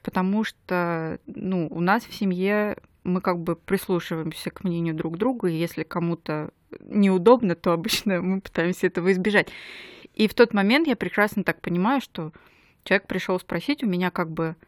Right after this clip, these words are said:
«Тебе сильно неудобно будет?» <laughs> Или, или я всё, пошёл, заплаваюсь <laughs> на эти курсы. Ну и мы не в том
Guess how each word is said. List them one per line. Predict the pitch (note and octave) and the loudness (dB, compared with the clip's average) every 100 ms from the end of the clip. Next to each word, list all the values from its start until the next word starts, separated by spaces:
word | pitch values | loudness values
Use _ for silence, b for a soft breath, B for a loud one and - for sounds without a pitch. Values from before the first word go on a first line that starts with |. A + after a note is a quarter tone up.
| _ | _
«Тебе | - E3+ F3 D#3 - | -6 2 2 0 -4
сильно | - D#4+ C#4 | 0 2 4
неудобно | G3 F#3+ G#3+ G#3 C4 | 4 6 8 8 8
будет?» | B3+ C4 C#4 - | 10 10 10 6
<laughs> | - - - - - - - - G#4 F#4 | -4 -10 -10 -10 -12 -2 0 2 2 4
Или, | C#4+ D#4+ - - | 4 4 4 2
или | - B3 A#3+ | 4 2 6
я | B3 G#3+ | 6 4
всё, | - A3 | 6 4
пошёл, | - A3 B3 G#3 | 4 2 4 4
заплаваюсь | F#3+ F#3 - G#3 G#3 C4 G#3 - - B B B B | 4 6 6 4 4 2 0 -6 -4 B B B B
<laughs> | C#4 A#3 - | 2 2 -4
на | F3+ | -4
эти | E3+ F#3 | -4 -6
курсы. | - F#3+ F3+ - - | -6 -8 -6 -10 -8
Ну | F3 G3 | -4 -2
и | F#3+ F3+ E3 D#3+ C4 - - | 0 -2 -2 -6 -8 -20 -4
мы | G3+ G#3 G#3+ | 0 2 4
не | A3 | 2
в | - | 0
том | G#3+ F#3+ | -2 -2